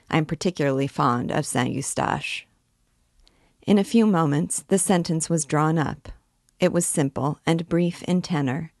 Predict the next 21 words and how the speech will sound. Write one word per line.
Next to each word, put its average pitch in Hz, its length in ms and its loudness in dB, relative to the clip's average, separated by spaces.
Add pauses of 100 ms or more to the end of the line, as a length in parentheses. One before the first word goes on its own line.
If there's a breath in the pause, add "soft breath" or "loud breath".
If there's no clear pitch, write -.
(500 soft breath)
The 185 100 4
common 202 420 2
law 160 300 4
of 185 140 -2
the 185 80 2
provosty 147 880 0
and 170 100 2
the 170 60 2
viscounty 170 600 -2
of 151 120 -6
Paris 151 580 -2 (280 loud breath)
had 196 160 2
not 196 240 0
yet 160 240 2
been 156 160 2
elaborated 143 680 0
by 151 140 0
the 151 80 -2
president, 139 760 -2 (140)
Thibaut 147 380 0
Baillet, 139 560 0